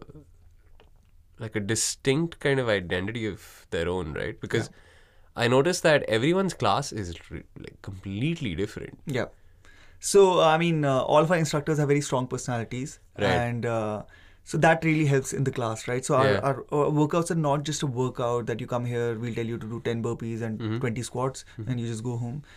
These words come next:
Speaker 2: It's basically a whole experience, right? So we, we like to call that we are not trainers, we are entertainers,
Speaker 1: <laughs>
Speaker 2: right? And we entertain you
Speaker 1: Yeah.
Speaker 2: while we train you.
Speaker 1: Uh-huh.
Speaker 2: So, so everyone has this unique personality,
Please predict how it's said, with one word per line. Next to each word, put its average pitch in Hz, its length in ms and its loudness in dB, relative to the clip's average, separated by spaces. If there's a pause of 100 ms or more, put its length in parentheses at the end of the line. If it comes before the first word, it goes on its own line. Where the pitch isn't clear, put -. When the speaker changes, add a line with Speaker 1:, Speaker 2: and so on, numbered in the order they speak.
(500)
Speaker 2:
It's - 160 -2 (100)
basically 175 360 2
a 175 60 4
whole 170 160 4
experience, 135 720 0
right? 131 200 -2
So 131 180 -4 (100)
we, 143 340 0
we 151 160 2
like 139 180 2
to 135 60 -10
call 127 240 0 (220)
that 110 160 -6
we 135 100 4
are 139 120 4
not 131 120 -2
trainers, 123 400 -2
we 127 80 0
are 127 80 -4 (140)
entertainers, 107 640 -6
Speaker 1:
<laughs> - 20 -18
Speaker 2:
right? 117 560 2 (420)
And 120 480 -4
we 143 140 0 (180)
entertain 151 460 2
you 160 160 2 (320)
Speaker 1:
Yeah. 139 160 6
Speaker 2:
while 135 200 8
we 131 120 2
train 110 280 -2
you. 104 300 -6
Speaker 1:
Uh-huh. 107 280 2 (120)
Speaker 2:
So, 127 800 -2
so - 200 -2
everyone 175 380 2
has 156 260 2
this 147 280 -4
unique 147 320 2
personality, 131 720 -2